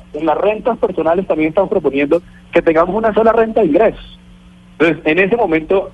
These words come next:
no importa, eh, si usted tiene un, una renta de ingresos, eh,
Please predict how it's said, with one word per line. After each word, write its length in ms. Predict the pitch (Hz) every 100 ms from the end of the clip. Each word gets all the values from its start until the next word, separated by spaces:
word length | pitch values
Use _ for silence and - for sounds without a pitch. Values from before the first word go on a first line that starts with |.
| -
no 80 | 175
importa, 500 | 175 196 180 190 -
eh, 240 | 139 135 120
si 80 | -
usted 180 | - 139
tiene 360 | 160 165 175 - - -
un, 240 | - 160 175
una 220 | 156 156
renta 300 | 160 165 151
de 60 | 165
ingresos, 480 | 127 123 123 160 160 - - - -
eh, 420 | 131 123 117 110